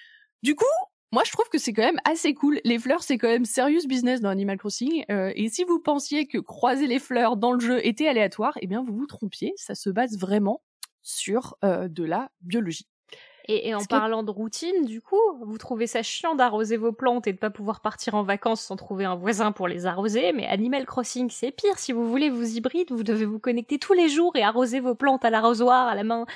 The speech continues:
Speaker 2: pendant une demi-heure. <laughs>
Speaker 1: Alors, c'est marrant que tu dises ça parce qu'il y a des Discord et des communautés qui se mettent en place sur Internet où des gens, par, euh, altruisme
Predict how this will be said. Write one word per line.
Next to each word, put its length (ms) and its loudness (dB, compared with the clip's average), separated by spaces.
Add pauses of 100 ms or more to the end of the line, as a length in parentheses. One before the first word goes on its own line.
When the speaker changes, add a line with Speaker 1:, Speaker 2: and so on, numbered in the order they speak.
(120)
Speaker 2:
pendant 140 -6
une 160 -2
demi-heure. 340 0
<laughs> 1300 -8
Speaker 1:
Alors, 220 0
c'est 140 2
marrant 260 2
que 60 -8
tu 120 -10
dises 180 -4
ça 200 0
parce 240 -6
qu'il 160 -10
y 80 2
a 60 2
des 140 -4
Discord 600 0
et 80 0
des 100 -8
communautés 480 -2
qui 140 -10
se 120 -10
mettent 220 0
en 80 -4
place 260 0
sur 200 -4
Internet 420 0
où 140 -2
des 180 4
gens, 380 2
par, 280 2
euh, 400 2 (140)
altruisme 720 -2